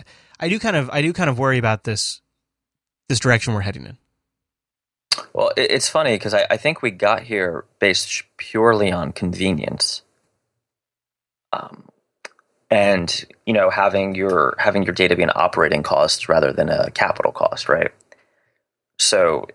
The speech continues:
Speaker 2: you know, to set up a colo server, you generally have to buy the server first, which if you're buying a rack server, is gonna cost you,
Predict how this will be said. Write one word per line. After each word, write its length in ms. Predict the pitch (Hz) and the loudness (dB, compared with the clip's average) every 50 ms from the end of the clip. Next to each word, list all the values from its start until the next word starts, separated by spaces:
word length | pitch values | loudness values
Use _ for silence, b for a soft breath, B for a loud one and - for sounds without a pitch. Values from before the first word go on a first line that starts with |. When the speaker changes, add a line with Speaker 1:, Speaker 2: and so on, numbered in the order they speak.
| _ _ - | _ _ -4
Speaker 2:
you 60 | 120 | 0
know, 180 | 113 107 92 92 | 2 4 4 2
to 120 | - - 104 | 2 0 -2
set 220 | - - 135 135 | 0 2 2 2
up 120 | 123 - | 0 0
a 60 | 107 107 | -2 -4
colo 320 | - - 107 104 98 95 | 0 2 2 2 2 0
server, 300 | - - 107 101 90 76 | 0 0 -2 -2 -2 -4
you 160 | 69 73 85 | -6 -6 -6
generally 320 | - 104 98 101 95 90 92 | 0 0 2 2 4 2 0
have 140 | 98 - | -2 -2
to 80 | - - | -6 -6
buy 340 | - _ - 98 90 92 87 | -6 _ 2 4 4 4 2
the 120 | - - | 2 0
server 440 | - - - 80 80 - - - - | -6 -4 -4 -4 -6 -6 -8 -10 -10
first, 520 | - - - 50 50 - - - - _ _ _ _ _ _ _ _ _ _ _ _ _ _ _ _ _ _ - | -6 -4 -4 -4 -4 -4 -8 -14 -14 _ _ _ _ _ _ _ _ _ _ _ _ _ _ _ _ _ _ 0
which 220 | - 110 - 101 | 0 0 0 2
if 60 | 98 | 0
you're 80 | 104 95 | 2 4
buying 220 | 104 98 98 90 | 4 4 4 2
a 60 | - | 2
rack 240 | - 82 78 78 - | 2 2 2 2 0
server, 240 | - - 90 76 69 | 0 0 0 0 -2
is 80 | 69 - | -4 -6
gonna 100 | - - | -6 -2
cost 280 | - - - - - | -2 -2 -2 -2 -4
you, 180 | - 60 57 | -4 -4 -4